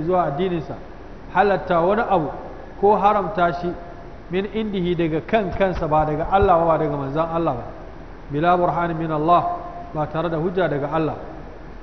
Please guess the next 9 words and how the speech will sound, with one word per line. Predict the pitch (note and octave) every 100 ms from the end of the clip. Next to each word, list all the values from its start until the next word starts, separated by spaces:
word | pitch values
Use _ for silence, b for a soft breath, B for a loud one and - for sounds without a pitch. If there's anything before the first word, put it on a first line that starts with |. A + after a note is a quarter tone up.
| - -
فقال | D3 F3 F3 E3
تعالى، | D#3 D#3+ F3+ F#3 - - - - - -
Allah | D#3 D#3+
ce, | D#3
"ولا | D3+ D3+ D#3+
تقولوا | D#3+ D#3+ D#3 D#3+ D#3+ E3
لما | E3 D#3+ D#3+
تصف | D#3 D#3 - D3+
ألسنتكم | D#3+ D3+ D3+ - E3 D#3+ D3 E3+ F#3+ E3+